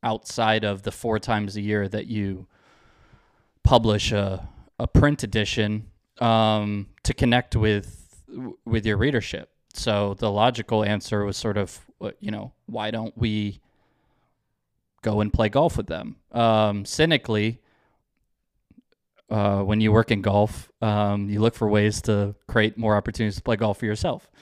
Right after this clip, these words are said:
So, um, we thought, wouldn't it be cool if we, you know, could travel around and, and host tournaments or host events or just gathering or just get together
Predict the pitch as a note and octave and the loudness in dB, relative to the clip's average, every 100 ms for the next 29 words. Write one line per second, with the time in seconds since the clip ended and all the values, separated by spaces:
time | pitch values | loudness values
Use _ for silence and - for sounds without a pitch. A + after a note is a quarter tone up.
0 | - _ - A2 A2+ G#2+ G#2+ A2 - A#2+ | -20 _ -6 4 6 6 6 2 2 6
1 | A2 G#2+ G#2+ G#2 G#2+ - A#2+ A2+ A#2 A#2 | 8 6 4 2 -2 2 2 4 4 2
2 | A2+ - B2 A2+ A2 - A#2 A2 G#2+ - | -2 0 2 2 0 0 0 2 0 -6
3 | _ _ _ _ B2 A#2 G#2+ A#2+ _ - | _ _ _ _ 0 4 4 0 _ -2
4 | A#2 - A#2 G#2+ A2+ G#2 G2+ G#2+ G#2+ G2+ | -2 2 2 2 2 2 0 0 -2 -4
5 | G2 G#2 _ A2+ G#2+ A2+ A2 - A2 G#2+ | -4 -8 _ -8 -4 -4 -4 -6 -6 -4
6 | A2+ A2+ A2 G2 A2+ - G2+ G2+ A#2 - | -4 -2 -4 0 -2 -2 -4 -2 -2 -4
7 | G#2+ A2 - A2 G#2 B2 A2+ G#2 G#2+ - | -4 -4 -4 -2 -2 0 -2 -4 -6 -6
8 | G#2+ G#2+ G#2+ G#2 G2+ | -6 -2 -2 -2 -4